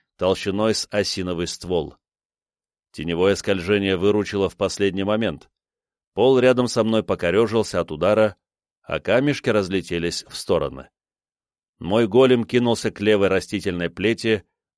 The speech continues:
а я бросил своего теневого двойника в свободное путешествие и нырнул в потусторонний мир,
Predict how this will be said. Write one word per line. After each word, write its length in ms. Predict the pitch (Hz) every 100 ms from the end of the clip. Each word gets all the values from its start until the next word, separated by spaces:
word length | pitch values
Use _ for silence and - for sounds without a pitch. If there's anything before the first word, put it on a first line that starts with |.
| _
а 140 | 64 76
я 260 | 80 120
бросил 440 | 113 113 117 - 107
своего 440 | - 95 92 98
теневого 520 | - 95 92 92 90
двойника 560 | 80 82 80 82 101 92
в 80 | -
свободное 560 | 90 85 87 80 80
путешествие 880 | 78 73 80 104 107 - 104 98 87 _ _ _ -
и 140 | 90
нырнул 380 | 107 101 117 131
в 80 | -
потусторонний 680 | 110 110 - 101 95 92 85
мир, 320 | 98 117